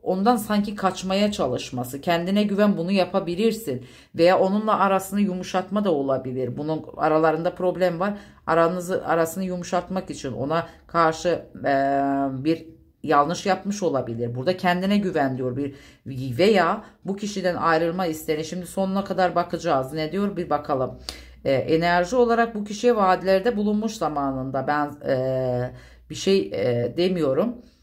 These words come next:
Bir zamanında vaatlerde bulunmuş, adım atmış. Bu kişinin ona karşı enerji olarak yoğun yardımını gösteriyor.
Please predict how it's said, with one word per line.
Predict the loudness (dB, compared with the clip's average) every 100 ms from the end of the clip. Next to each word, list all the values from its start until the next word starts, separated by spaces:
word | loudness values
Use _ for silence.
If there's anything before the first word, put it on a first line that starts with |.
| _ _ _ _
Bir | -10 -4 -2
zamanında | 0 2 2 2 0 2
vaatlerde | 4 4 4 0 0 -4
bulunmuş, | -2 0 -2 -2
adım | -2 0 0
atmış. | 0 -2 -8 -8
Bu | -10
kişinin | -8 -6 -4 -2 -2
ona | 0 0 0
karşı | 0 0 0 -4
enerji | -4 -2 0 0 0
olarak | 0 2 0 -2 -2
yoğun | 4 6 6 4
yardımını | 2 4 4 2 0 2 2
gösteriyor. | 2 0 -2 -6 -6 -4 -6 -8